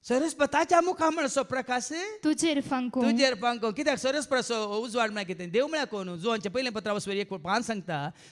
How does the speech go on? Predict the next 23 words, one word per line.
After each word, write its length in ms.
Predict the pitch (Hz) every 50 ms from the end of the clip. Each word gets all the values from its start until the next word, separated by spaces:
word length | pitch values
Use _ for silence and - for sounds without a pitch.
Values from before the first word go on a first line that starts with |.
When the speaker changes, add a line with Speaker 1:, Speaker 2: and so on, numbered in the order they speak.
| - -
Speaker 1:
जोहानचें 380 | 175 240 240 226 190 208 202
पयलें 240 | 175 214 247 254 240
पत्र 180 | 202 214 202 202
आवस्वर 280 | 202 214 202 - 202
एक 180 | 190 196 190 214
वळ 60 | 202
पांच. 340 | 190 - 202 202 202 190 - 160 151 143 151 175 - - -
देव 140 | 202 285 320
कोण 240 | - 320 339 339 311
जावन 160 | 277 226 196
आसा? 160 | 165 - 156
आयका. 220 | 156 202 - 220 233 269 _ _ _ _ _ _ _ _ _ _ _ _ _ _ _ _ _ -
Speaker 2:
देव 320 | 262 233 277 294 320 330
म्हळ्यार 380 | 330 330 311 294 294 285 277 269
उजवाड. 520 | 254 269 294 269 - 269 254 247 233 226
Speaker 1:
हा, 280 | 220 269 285 294 294 277
देखून 260 | 269 294 285 294 277
तो 60 | 302
उजवाड, 440 | 302 311 349 311 247 320 311 311 311
ते-, 240 | 320 302 330 311 302
देखून 200 | 311 254 302 285 269
ताजो 200 | 294 294 285 285
परजळ. 800 | - 285 311 330 330 330 254 202 196 226 285 285 277 269 262